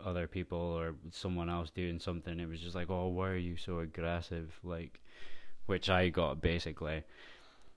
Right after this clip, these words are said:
"The way that you talk is so aggressive." So I just kept out of it, but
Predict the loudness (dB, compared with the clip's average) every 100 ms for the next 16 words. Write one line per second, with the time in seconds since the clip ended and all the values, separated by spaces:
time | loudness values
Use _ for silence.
0 | -16 -16 -20 -20 -10 -4 0 0 0 -2
1 | -4 -4 -4 -2 -4 -4 -2 0 0 -2
2 | -4 -4 -4 -4 -4 -4 -6 -10 -6 2
3 | 4 6 4 -2 -2 -2 0 0 4 4
4 | 6 6 6 6 2 2 2 4